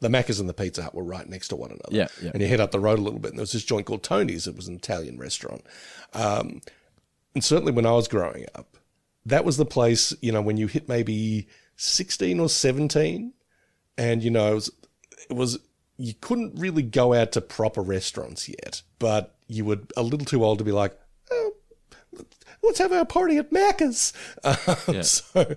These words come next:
Speaker 1: um, that's what, that's what, uh, Luigi's reminds me of.
Speaker 2: Of Tony's, okay.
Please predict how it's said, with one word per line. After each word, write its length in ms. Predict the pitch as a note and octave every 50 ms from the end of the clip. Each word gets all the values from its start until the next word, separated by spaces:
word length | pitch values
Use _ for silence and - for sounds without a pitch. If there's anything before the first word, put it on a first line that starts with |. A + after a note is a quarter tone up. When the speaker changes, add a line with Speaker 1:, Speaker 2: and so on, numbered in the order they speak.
| - - - - - - - - - - - - - _ _ _ _ - -
Speaker 1:
um, 580 | - G#2+ A2 A2+ A2+ A2 A2+ A2+ A2+ A2 - -
that's 200 | - - C3+ -
what, 160 | - B2 - C3 C3+ - -
that's 280 | B2 C#3+ C#3+ - -
what, 360 | D#3+ C#3 A#2+ - - - - - -
uh, 420 | G#2+ G#2+ G#2 G2+ G2+ G2+ G2+ G#2
Luigi's 520 | G2+ G2+ G2 F#2+ G2 F#2 E2+ F#2+ F2 F2+
reminds 400 | F2+ F#2 F#2+ G2 F2+ F2+ F2 E2
me 100 | - - -
of. 280 | - - - - - - - _ -
Speaker 2:
Of 160 | G2 F#2 -
Tony's, 420 | - G#2 G2 F#2 E2+ D#2+ D2 -
okay. 360 | F2 F#2+ - - D#2 D2 D#2+